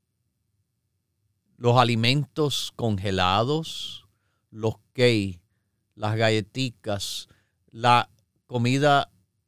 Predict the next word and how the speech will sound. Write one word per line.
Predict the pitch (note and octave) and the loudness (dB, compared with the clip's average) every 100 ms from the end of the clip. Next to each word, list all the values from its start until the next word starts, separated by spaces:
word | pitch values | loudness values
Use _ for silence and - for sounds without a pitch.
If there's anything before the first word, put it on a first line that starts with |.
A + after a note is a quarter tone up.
| _ _ _ _ _ _ _ _ _ _ | _ _ _ _ _ _ _ _ _ _
de, | - A#2 A#2 G#2+ G2+ F#2 F2 D#2+ B1+ G1+ G1+ | -6 0 2 2 0 -2 -4 -6 -10 -16 _